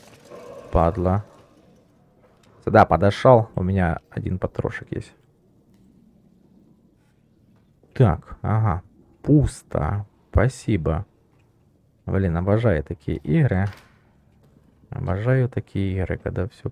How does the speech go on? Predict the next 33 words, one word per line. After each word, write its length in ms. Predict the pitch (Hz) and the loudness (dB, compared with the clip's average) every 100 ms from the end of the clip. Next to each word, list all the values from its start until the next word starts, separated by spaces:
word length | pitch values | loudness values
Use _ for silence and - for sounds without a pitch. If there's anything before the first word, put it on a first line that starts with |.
| _ | _
пусто. 580 | - - - - 117 101 - - - - _ _ _ _ | -12 -12 -14 -10 -8 -8 -14 -20 -20 -20 _ _ _ _
Так, 220 | - 92 - | -2 -2 -2
фотографию 540 | - 113 120 - 95 | -4 0 0 0 -4
мы 120 | 104 | -2
потом 280 | 117 131 180 | -2 -2 -4
с 80 | - | -2
вами 200 | 95 82 | -2 0
посмотрим, 520 | 87 - 90 - 85 | -2 -4 -6 -4 -6
если, 220 | 85 - | -6 -8
конечно, 340 | - 92 - 95 | -6 -6 -6 -4
я 80 | |
не 100 | 92 | -4
забуду 460 | 92 90 104 87 117 | -4 -6 -4 -6 -8
тут. 200 | - - - - - - - - _ _ _ _ - | -10 -12 -12 -18 -20 -20 -20 -20 _ _ _ _ -10
Тут 160 | - | -6
вроде 280 | 101 95 - - | -4 -4 -8 -6
больше 260 | 95 - | -6 -4
ничего 320 | 98 101 143 | -6 -4 -2
нету. 460 | 160 156 - 147 151 - _ _ _ _ _ _ _ _ _ _ _ _ _ _ _ - - | 0 0 0 -2 -2 -4 _ _ _ _ _ _ _ _ _ _ _ _ _ _ _ -20 -14
Вроде 320 | - 107 120 | -6 -4 -4
больше 380 | 120 117 113 - | -4 -4 -6 -6
ничего 240 | 107 - | -6 -4
нету. 360 | 104 95 87 - | -4 -2 -4 -8
А 60 | - | -6
куда 240 | - 180 | 0 2
нам 200 | 165 139 | 2 2
нужно 480 | 120 117 110 107 95 | 0 -2 -4 -4 -4
идти? 260 | - - | -6 -8
Я 200 | 80 117 | -2 0
уже 180 | 147 107 | 0 0
заблудился, 600 | 95 87 92 90 95 - | -2 -4 -4 -6 -6 -8
если 220 | - - - | -10 -14 -16
честно. 460 | - - - 95 | -8 -8 -4 -6